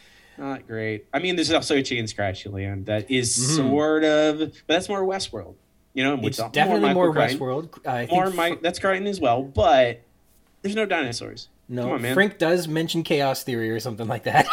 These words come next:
Speaker 2: <laughs> at one
Speaker 1: Yes,
Speaker 2: point.
Speaker 1: he does.
Speaker 2: I
Speaker 1: He
Speaker 2: watched
Speaker 1: does.
Speaker 2: it last
Speaker 1: And, you know,
Speaker 2: night. Yeah. <laughs>
Speaker 1: Yeah. And it's there, the Itchy and Scratchy Land is there, but it's not quite the same. And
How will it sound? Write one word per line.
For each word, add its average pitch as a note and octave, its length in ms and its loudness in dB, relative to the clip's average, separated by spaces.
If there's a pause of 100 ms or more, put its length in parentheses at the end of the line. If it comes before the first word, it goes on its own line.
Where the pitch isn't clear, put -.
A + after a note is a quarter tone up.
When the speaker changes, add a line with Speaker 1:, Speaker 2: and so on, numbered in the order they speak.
Speaker 2:
<laughs> - 120 -4
at F#3 100 4
one D3 160 2
Speaker 1:
Yes, - 160 0
Speaker 2:
point. B2 140 -2
Speaker 1:
he A#2 80 -4
does. G#2 400 -6
Speaker 2:
I A#2+ 80 0
Speaker 1:
He D3+ 60 4
Speaker 2:
watched G3+ 220 2
Speaker 1:
does. D3 160 0
Speaker 2:
it - 20 -8
last C#3+ 220 4
Speaker 1:
And, - 0 -
you E3 80 2
know, D3 160 2
Speaker 2:
night. B2+ 140 -6
Yeah. C6+ 1080 0
<laughs> - 40 -20 (340)
Speaker 1:
Yeah. G2 280 -2 (320)
And F3+ 100 0
it's E3+ 240 -2
there, G3 320 -4
the G3 180 -8
Itchy G#3 200 -6
and F#3+ 80 -4
Scratchy D3+ 340 -2
Land C3+ 240 0
is B2 220 -4
there, A#2+ 360 -2
but G#2+ 300 -4 (800)
it's B2+ 200 -4
not B2+ 280 -2 (320)
quite A2+ 400 -2 (160)
the A#2 100 -6
same. A2 480 -2
And G2 300 -6